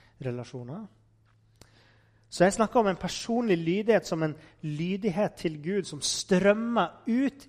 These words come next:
ifra den personlige relasjonen til han, som er mer enn bare, bare religiøse handlinger som du gjør uten å egentlig bry deg om han, men som du gjør fordi at du elsker han. Men Saul,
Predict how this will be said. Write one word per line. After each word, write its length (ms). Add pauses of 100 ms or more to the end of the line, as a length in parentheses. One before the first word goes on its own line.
ifra 480
den 160
personlige 840 (180)
relasjonen 720
til 220
han, 180
som 160
er 140
mer 260
enn 160
bare, 400 (600)
bare 200
religiøse 600
handlinger 640
som 240
du 140
gjør 260
uten 160
å 60
egentlig 260
bry 240
deg 80
om 320
han, 240 (1040)
men 100
som 160
du 80
gjør 240
fordi 320
at 80
du 80
elsker 460
han. 100 (1800)
Men 160
Saul, 480